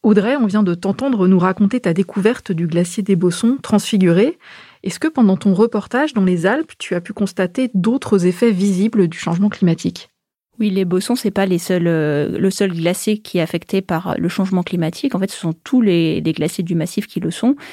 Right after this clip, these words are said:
Speaker 2: Et parmi les plus connus, il y a le Tacona, Argentière.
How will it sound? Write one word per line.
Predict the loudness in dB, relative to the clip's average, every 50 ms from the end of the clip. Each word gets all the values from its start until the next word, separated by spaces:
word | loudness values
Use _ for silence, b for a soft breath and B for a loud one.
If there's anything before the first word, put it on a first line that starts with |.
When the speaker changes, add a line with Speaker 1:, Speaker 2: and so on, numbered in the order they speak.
| B B B B B
Speaker 2:
Et | -2 0 0 0
parmi | 0 0 0 2 2 2
les | 2 2 0
plus | -2 -2 -2 -2 0
connus, | 0 0 0 2 2 2 2 4 4
il | 2 2
y | 0
a | -2 -2
le | -2 -4 -4
Tacona, | -4 -4 -6 -4 -4 -2 -2 0 0 0 0 0 0 -2 -2
Argentière. | -4 -6 -6 -8 -8 -8 -4 -2 -2 -2